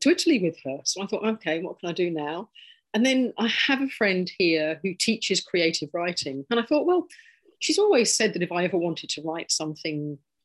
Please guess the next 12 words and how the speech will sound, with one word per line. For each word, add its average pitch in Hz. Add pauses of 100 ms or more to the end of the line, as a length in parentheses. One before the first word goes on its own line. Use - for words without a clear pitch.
(420)
you 202
know, 160 (100)
just - (200)
ask 196
her 185
for -
some 240
tips." - (200)
So 240
I 254
rang 294
her, 170